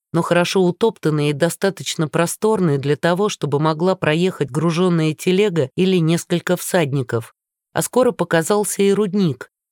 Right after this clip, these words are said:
возникший на просторной вырубке так неожиданно, что я почти сразу придержала лошадь, натянув поводья.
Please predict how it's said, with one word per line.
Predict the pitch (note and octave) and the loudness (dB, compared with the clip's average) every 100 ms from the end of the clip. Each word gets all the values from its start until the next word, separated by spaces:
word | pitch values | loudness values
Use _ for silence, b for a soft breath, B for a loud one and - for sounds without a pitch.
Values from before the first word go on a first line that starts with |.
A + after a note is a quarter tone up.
| _ | _
возникший | - E3 E3 G3 - E3 | -2 0 2 0 0 -2
на | E3 D#3+ | 0 0
просторной | D#3+ E3+ - F3+ E3+ E3+ | -2 -2 -2 0 2 2
вырубке | F#3+ F#3+ - - | 2 0 -2 -6
так | D#3 E3+ - | -4 -4 0
неожиданно, | F3 F3 E3+ F#3+ F#3+ E3 D3 C3+ | 0 2 2 0 0 0 0 -4
что | - - | -6 0
я | G3 G#3 | 2 2
почти | F3 E3 - G3+ | 0 -2 -2 -4
сразу | - G#3 G3 E3 | 0 0 0 -2
придержала | C#3+ D3+ D#3+ E3 F3 F3+ D#3+ | -4 -2 -2 0 0 0 0
лошадь, | E3 G3 G#3+ C#3 - | 0 0 -2 -6 -4
натянув | D3+ D3 E3+ F3 F3+ - | -4 -2 0 0 -2 -2
поводья. | F#3+ F#3+ F3+ C3+ B2 | -2 2 0 0 -4